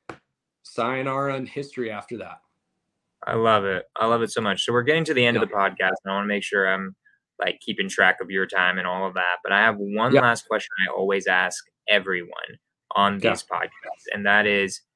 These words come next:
Speaker 2: if you could go back, you kinda answered this, but I'm curious if you have another answer. If you could go back to Garrett right when he's starting out in real estate investing, what would you change? Either starting in real estate investing, or you can say just starting in real estate in general.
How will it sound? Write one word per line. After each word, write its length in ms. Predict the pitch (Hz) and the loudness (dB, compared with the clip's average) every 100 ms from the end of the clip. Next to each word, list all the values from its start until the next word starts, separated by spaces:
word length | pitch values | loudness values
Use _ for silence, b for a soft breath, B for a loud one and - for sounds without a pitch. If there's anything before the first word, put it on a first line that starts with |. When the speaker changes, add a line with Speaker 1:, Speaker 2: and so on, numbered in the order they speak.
| _ _ - | _ _ -6
Speaker 2:
if 220 | 107 - | -6 -4
you 380 | 101 101 131 165 | -4 0 2 2
could 260 | 190 165 | 0 2
go 160 | 127 127 | 4 4
back, 300 | 101 92 92 | 6 4 2
you 80 | 127 | -2
kinda 280 | 196 247 117 | 0 4 6
answered 400 | 98 92 95 90 | 4 2 -2 0
this, 280 | 90 95 | -2 -2
but 200 | - 104 95 101 | 0 0 2 0
I'm 200 | 104 104 | 0 2
curious 260 | 131 117 | 2 2
if 60 | 104 | 2
you 60 | |
have 100 | 98 | 2
another 260 | 95 95 92 | 2 0 0
answer. 380 | 90 87 92 90 _ b b - | -2 -6 -6 -6 _ b b -6
If 60 | |
you 60 | 135 | -4
could 120 | 170 | 6
go 100 | 196 | 6
back 460 | 135 117 104 104 - | 8 6 6 4 -2
to 420 | - 110 101 98 90 | 0 2 2 0 -2
Garrett 340 | 104 101 95 92 | 4 6 6 4
right 340 | 92 98 117 | 4 4 4
when 160 | 127 127 | 2 -2
he's 200 | 120 - | -2 -4
starting 480 | - 107 104 101 98 | 0 4 4 4 2
out 260 | 90 90 - | 2 0 -6
in 160 | 95 | -8
real 160 | 92 98 | -2 -2
estate 240 | 104 104 98 | 0 -2 -2
investing, 500 | 92 92 - - - _ _ _ _ _ | -2 -4 -4 -12 -14 _ _ _ _ _
what 360 | 98 98 127 139 | -2 4 4 4
would 180 | 143 | -2
you 280 | 127 123 113 - | 0 0 -2 -4
change? 680 | - 107 101 117 165 185 - | -6 2 2 2 -4 -8 -2
Either 240 | 127 135 | 4 4
starting 380 | 120 143 147 143 | 4 6 6 4
in 80 | 127 | 2
real 120 | 143 | 4
estate 160 | 147 147 | 4 4
investing, 340 | 147 - 135 | 2 2 -2
or 140 | 123 | 0
you 60 | 131 | 2
can 100 | 120 | 0
say 140 | 117 | 0
just 180 | 104 104 | 0 -2
starting 240 | - 104 98 | 2 2 2
in 80 | |
real 140 | 95 98 | 0 0
estate 240 | 101 95 | 0 -4
in 80 | 92 | -2
general. 440 | 92 104 120 131 | -2 0 -2 -6